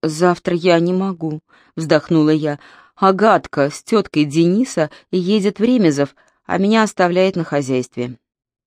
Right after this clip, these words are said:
"Тогда с повышением. Это, кстати, надо бы обмыть. Предлагаю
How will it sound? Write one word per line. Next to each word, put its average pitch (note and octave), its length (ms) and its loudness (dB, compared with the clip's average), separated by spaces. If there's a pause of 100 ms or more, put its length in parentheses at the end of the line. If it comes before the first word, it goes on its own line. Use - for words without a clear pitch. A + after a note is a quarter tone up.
(460)
"Тогда F#3+ 400 2
с - 80 -8
повышением. C#3+ 840 0 (540)
Это, D#3+ 320 2
кстати, - 640 -6 (160)
надо A#3+ 400 2
бы C#3 120 2
обмыть. C3+ 500 0 (640)
Предлагаю E3+ 720 4